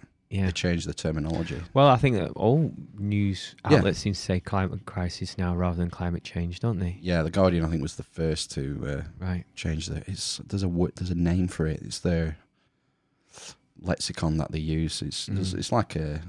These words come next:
Speaker 2: an index of different terms they use. And, uh,
Speaker 1: Yeah.
Speaker 2: yeah, um, another reason they've brought is disrupted technology. Disruptive technology
Speaker 1: Mm.
Speaker 2: being an issue.
Speaker 1: Mm.
Speaker 2: A I,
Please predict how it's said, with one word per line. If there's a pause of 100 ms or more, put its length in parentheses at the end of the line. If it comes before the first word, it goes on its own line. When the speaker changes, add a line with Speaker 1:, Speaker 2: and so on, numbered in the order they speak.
(480)
Speaker 2:
an
index
of
different
terms
they
use. (380)
And,
uh, (600)
Speaker 1:
Yeah. (800)
Speaker 2:
yeah, (100)
um,
another
reason (140)
they've
brought
is
disrupted
technology. (280)
Disruptive
technology (340)
Speaker 1:
Mm.
Speaker 2:
being
an
issue. (680)
Speaker 1:
Mm. (200)
Speaker 2:
A
I,